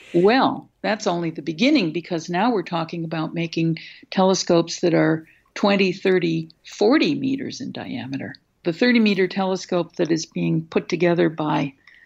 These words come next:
uh, the University of California, Caltech, and international partners, that is, if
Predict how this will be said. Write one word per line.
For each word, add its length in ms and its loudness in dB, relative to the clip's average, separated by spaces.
uh, 80 2
the 100 2
University 480 4
of 80 -2
California, 640 2
Caltech, 600 0
and 240 0
international 720 2
partners, 640 0
that 420 4
is, 480 -2
if 140 -6